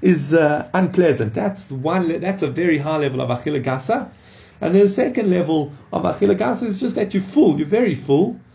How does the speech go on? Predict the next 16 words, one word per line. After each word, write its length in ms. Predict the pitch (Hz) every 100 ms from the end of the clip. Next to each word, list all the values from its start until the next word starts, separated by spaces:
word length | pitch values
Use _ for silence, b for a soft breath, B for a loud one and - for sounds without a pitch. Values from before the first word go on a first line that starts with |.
| b b
But 100 | -
if 140 | 247 254
you 80 | 208
did 240 | 254 262
eat 260 | - 240 240
something, 380 | 214 185 180
you 100 | 175 175
would 120 | 180
enjoy 360 | 170 175 180
it. 260 | - - - - b b b b b b b b b
So 140 | - 190
Tosfos 300 | 254 247 208
say 180 | 226
the 120 | 196 -
first 520 | - 226 262 269 -
one 380 | 117 113 -